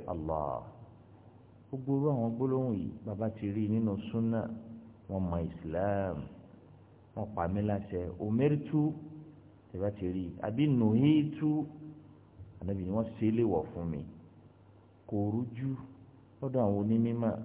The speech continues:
Ànábì bá ní, wọ́n ṣe kinní kan, kò sẹ́ni tí ó ṣe, ta ló kú tó pa Ànábì láṣẹ, ta ló ránṣẹ́,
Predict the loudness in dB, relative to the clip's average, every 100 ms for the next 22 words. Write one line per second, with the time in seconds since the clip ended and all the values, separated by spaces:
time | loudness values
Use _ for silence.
0 | -10 -14 -18 -20 -20 -16 -6 -4 -2 -2
1 | -2 0 2 0 -2 0 0 0 -4 0
2 | -2 -2 -2 -4 -6 -8 -2 0 0 -4
3 | -4 -4 -6 -8 -6 -2 -2 -2 -6 -10
4 | -6 -4 -4 -2 0 0 -4 -4 -6 -6
5 | -10 -12 -6 -2 2 4 4 2 0 -2
6 | 0 0